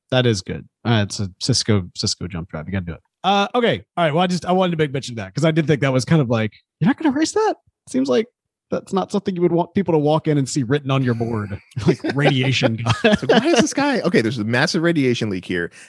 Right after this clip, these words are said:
Speaker 2: and somebody's building
Speaker 1: Right.
Speaker 2: a radiation gun. Hmm.
Speaker 1: <laughs> Right, exactly.
Speaker 2: And call up the mayor, be like, "Yo, uh, can you pull up some more charges on Barry?" Uh,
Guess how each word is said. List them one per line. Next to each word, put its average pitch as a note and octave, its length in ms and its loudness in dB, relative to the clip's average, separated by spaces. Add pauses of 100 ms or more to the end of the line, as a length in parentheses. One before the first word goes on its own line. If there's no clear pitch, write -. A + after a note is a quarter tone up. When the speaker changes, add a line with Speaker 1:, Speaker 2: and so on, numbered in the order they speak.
Speaker 2:
and - 100 -6
somebody's E3+ 400 2
building C#3 280 2
Speaker 1:
Right. F#2+ 100 0
Speaker 2:
a F#2+ 60 -6
radiation B2 680 -2 (160)
gun. G#2 260 2 (240)
Hmm. D#4 140 2
Speaker 1:
<laughs> - 200 -4
Right, - 220 0
exactly. F3 520 0 (440)
Speaker 2:
And D3 100 0
call G#3+ 200 2
up F#3+ 80 -2
the F3+ 80 4
mayor, E3 240 4
be D3+ 100 4
like, C#3+ 160 2
"Yo, D#3 200 4
uh, C#3 200 4
can E3+ 160 0
you A#3+ 80 0
pull D3+ 180 2
up - 100 -2
some D#3 120 -2
more D#3+ 140 4
charges B2+ 420 2
on A2 120 -2
Barry?" A2+ 400 2
Uh, A2 200 0